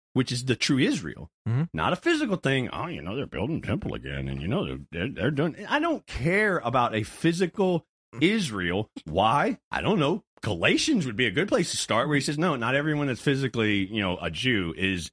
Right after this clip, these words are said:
Speaker 1: Israel."
Speaker 2: Right.
Speaker 1: Huh. "Only those that have a circumcised heart are in the right relationship," and he said that he believed God and it was counted to him as righteousness. Huh. <laughs> So, what we're saying here is,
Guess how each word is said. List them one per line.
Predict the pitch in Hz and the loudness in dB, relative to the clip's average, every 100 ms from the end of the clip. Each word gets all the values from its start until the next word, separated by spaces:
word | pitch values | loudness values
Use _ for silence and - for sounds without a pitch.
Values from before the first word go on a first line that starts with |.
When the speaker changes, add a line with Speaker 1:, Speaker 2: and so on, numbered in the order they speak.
| - | 0
Speaker 1:
Israel." | 127 87 76 60 _ _ _ _ | 0 0 -10 -12 _ _ _ _
Speaker 2:
Right. | 92 87 - _ - | -2 -2 -4 _ -14
Speaker 1:
Huh. | - 262 71 - _ _ - - | -4 -2 -2 -6 _ _ -20 -8
"Only | - 156 208 | 0 2 4
those | 170 147 | 2 2
that | 135 | 0
have | 135 | 0
a | 110 | -2
circumcised | - 180 160 139 131 117 104 | 0 0 0 0 2 2 0
heart | - 180 98 95 | 0 2 2 0
are | 82 110 | 0 2
in | 135 | 2
the | 127 | 2
right | 117 165 | 2 0
relationship," | 117 117 147 139 - 113 104 | 0 0 0 -2 -2 -2 0
and | 98 | -2
he | 95 92 - _ - | -2 -6 -14 _ -6
said | - 156 170 | 0 2 2
that | 147 | 2
he | 143 | 0
believed | 117 120 131 | 0 0 0
God | 107 131 | 2 2
and | 113 | 0
it | |
was | 82 | -2
counted | - 110 104 | 0 0 0
to | 123 | 0
him | |
as | 95 | 0
righteousness. | 101 113 - - - - _ _ _ _ _ - | 0 -2 -4 -12 -14 -18 _ _ _ _ _ -14
Huh. | - 403 359 78 - _ _ _ - - | -6 0 0 -2 -12 _ _ _ -20 -12
<laughs> | - - - - - - - | -12 -10 -4 -4 -4 -14 -4
So, | - - - 494 185 156 202 - | 0 0 0 0 0 0 -2 0
what | 156 160 | 2 2
we're | 143 | 2
saying | - - 294 302 247 | 0 -2 0 0 0
here | 139 101 95 | 2 2 2
is, | 95 110 | 2 0